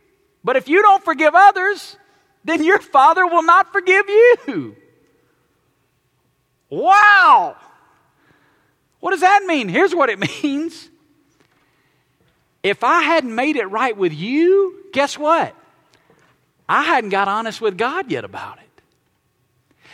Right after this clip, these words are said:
It can't be right with him if it's not right with you. If I've got a fellowship problem in my life with a brother or sister in Christ, guess what?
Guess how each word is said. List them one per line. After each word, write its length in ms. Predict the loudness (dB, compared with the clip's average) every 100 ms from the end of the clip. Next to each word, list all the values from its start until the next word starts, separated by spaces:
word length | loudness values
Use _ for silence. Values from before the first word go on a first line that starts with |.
| -12 -6
It 220 | -6 -4
can't 380 | -2 -2 -2 0
be 140 | 2
right 320 | 2 2 0
with 140 | -2 0
him 580 | 2 4 4 2 -2 -14 -20 _ _ _ _ _ _ _ _ _
if 180 | -6 -4
it's 160 | -4 0
not 260 | 2 4
right 220 | 4 0 0
with 160 | 2
you. 480 | 4 6 6 2 -2 -14 -20 _ _ _ _ _ _ -6
If 180 | -4 2
I've 260 | 4 4 4
got 180 | 0
a 40 | 0
fellowship 580 | 0 0 0 -2 -4 0
problem 380 | 2 2 0
in 100 | 0
my 200 | 2 4
life 280 | 6 4 2
with 100 | 0
a 60 | 0
brother 380 | 2 2 2 -2
or 40 |
sister 380 | -2 -6 -4 -4
in 120 | -2
Christ, 440 | 0 2 2 -2 -14 -10
guess 300 | -2 -2 -2
what? 380 | 0 2 2